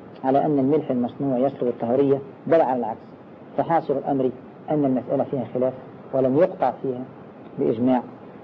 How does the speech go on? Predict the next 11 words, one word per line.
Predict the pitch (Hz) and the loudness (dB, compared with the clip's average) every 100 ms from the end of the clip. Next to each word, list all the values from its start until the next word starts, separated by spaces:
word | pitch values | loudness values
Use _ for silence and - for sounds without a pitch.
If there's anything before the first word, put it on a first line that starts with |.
| - - | -18 0
والذي | 131 143 143 - 143 156 147 | 4 6 4 2 2 2 4
يؤيده | 139 165 147 135 135 143 - - | 4 4 4 2 0 -2 -4 -6
الدليل | 139 120 143 214 220 - - - - | -2 2 4 4 2 -4 -18 -18 0
أن | 165 175 | 2 4
الملح | 160 143 123 - - - - - | 4 4 2 -2 -14 -18 -10 0
إن | 160 | 2
اعتبرناه | 143 160 151 151 160 139 113 131 | 4 4 2 2 2 0 -2 -8
مفارقا | 123 147 160 - | 0 4 4 2
منفكا | 127 131 123 175 160 143 | -2 -4 0 0 2 0
عن | 151 | 0
الماء | 160 196 | 2 2